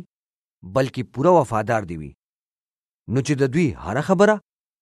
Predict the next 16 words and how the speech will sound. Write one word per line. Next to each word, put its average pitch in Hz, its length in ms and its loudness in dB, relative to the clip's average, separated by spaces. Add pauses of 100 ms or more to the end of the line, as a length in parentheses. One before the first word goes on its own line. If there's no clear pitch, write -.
(300)
زموږ 113 360 4
د 180 100 4
خلاصونکي 127 600 -2
خدای 98 200 -4 (140)
پاک 110 320 -4
د 98 140 -8
تعلیم 101 360 -2
ښایست 196 380 0
وي، 65 80 -14 (640)
ځکه 196 300 0 (460)
چې 127 140 -2
د 110 100 -4
خدای 110 180 -4 (120)
پاک 160 260 2
فضل 151 380 2
د 110 100 -6